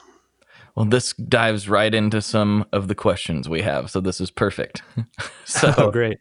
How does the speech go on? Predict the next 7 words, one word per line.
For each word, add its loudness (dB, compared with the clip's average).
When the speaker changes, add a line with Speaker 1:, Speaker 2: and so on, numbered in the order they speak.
Speaker 1:
we 4
have 2
a 2
rather 0
large 0
Aquabats 0
fan 0